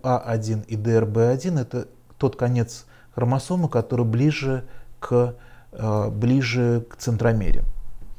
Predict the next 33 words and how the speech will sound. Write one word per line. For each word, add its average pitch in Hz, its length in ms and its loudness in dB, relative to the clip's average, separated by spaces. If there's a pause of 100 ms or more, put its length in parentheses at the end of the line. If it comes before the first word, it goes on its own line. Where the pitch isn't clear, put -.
(440)
Но 131 400 2 (840)
на 120 220 2
каком-то 135 400 0
достаточно 120 480 0
большом 120 360 2
расстоянии 117 540 0
есть 110 160 -4
ещё 117 220 -4
гены 110 380 -2
первого 110 340 0
класса 104 380 -2
Б 104 240 0
и 104 40 -4
С, 175 300 -4 (400)
и 123 100 -6
ещё 123 320 0
на 156 120 4
большем 123 320 -2
расстоянии 113 480 -2
гены 110 400 -2
А, 131 260 -4 (380)
Б, 110 260 0
С. - 260 -10 (680)
И - 80 -6
поэтому, 135 440 0
когда 139 340 2
у 147 120 6
вас 143 300 2
идёт 131 400 -2 (1160)
совпадение 120 720 0
по 110 160 -4
вот 113 160 -2
этим, 110 300 -4